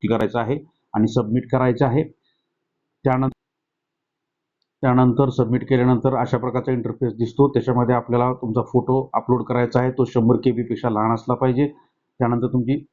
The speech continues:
सिग्नेचर त्या ठिकाणी अपलोड करायची आहे, तीही शंभर के बी पेक्षा कमी पाहिजे.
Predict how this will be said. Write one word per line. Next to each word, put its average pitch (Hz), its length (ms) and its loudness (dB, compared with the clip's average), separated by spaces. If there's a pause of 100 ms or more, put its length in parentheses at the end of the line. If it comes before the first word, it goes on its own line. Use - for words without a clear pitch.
सिग्नेचर 117 480 2
त्या 120 140 -2
ठिकाणी 120 280 0
अपलोड 117 300 0
करायची 123 300 -2
आहे, 123 120 -4
तीही 117 180 2
शंभर 120 300 2
के 120 180 0
बी 127 220 2
पेक्षा - 440 -4
कमी 117 260 2
पाहिजे. 123 380 2